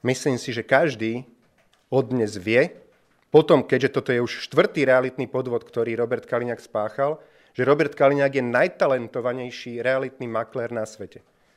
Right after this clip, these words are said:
Od dnes by ho mali zobrať tie najväčšie realitné kancelárie do svojich služieb a nie je to na nejakom zabudnutom Slovensku, ale priamo do Ameriky, priamo do Saudskej Arábie, v Dubaji mrakodrapy predávať, lebo iba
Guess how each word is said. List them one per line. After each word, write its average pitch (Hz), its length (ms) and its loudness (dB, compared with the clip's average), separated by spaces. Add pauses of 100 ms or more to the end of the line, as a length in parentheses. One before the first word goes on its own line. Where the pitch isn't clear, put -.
(380)
Od 156 160 6
dnes 160 240 2
by 139 160 2
ho 131 60 2
mali 139 500 2
zobrať 131 480 -2
tie 117 60 -6
najväčšie 143 500 0
realitné 123 320 -8
kancelárie 123 480 -6
do 117 160 -6
svojich 117 240 -8
služieb 131 480 -2 (320)
a 113 80 0
nie 131 160 4
je - 80 -4
to 147 80 -2
na 120 160 0
nejakom 120 400 -4 (560)
zabudnutom 123 640 0
Slovensku, 123 640 -2
ale 117 180 0
priamo 165 400 4
do 151 160 6
Ameriky, 123 480 -2 (460)
priamo 151 240 4
do 143 80 2
Saudskej 143 560 2
Arábie, 117 280 -2
v 107 80 -14
Dubaji 156 280 0
mrakodrapy 139 640 -2
predávať, 120 520 -6 (280)
lebo 123 360 -6
iba 135 240 -4